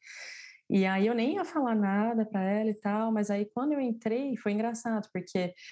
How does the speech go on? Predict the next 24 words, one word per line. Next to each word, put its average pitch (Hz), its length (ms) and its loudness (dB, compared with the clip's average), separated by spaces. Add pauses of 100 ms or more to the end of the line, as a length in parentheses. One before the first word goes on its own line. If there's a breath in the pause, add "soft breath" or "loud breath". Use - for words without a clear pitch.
(300 loud breath)
ela, 185 380 2
eu 180 80 4
deitei 190 300 2
na 220 140 2
maca, 220 380 2
ela 202 120 0
auscultou 190 400 -4
o 202 40 0
bebê, 214 460 4
ela, 175 480 0
tipo, - 180 -4
apalpou 175 420 -2
a 202 40 0
barriga, 233 460 2
mediu. 214 600 0
No 285 360 2
que 339 120 -4
eu 262 80 0
levantei, 220 920 -2 (460 loud breath)
molhou 208 340 4
tudo 233 680 0
a 220 80 2
cama 214 320 0
dela. 175 360 -4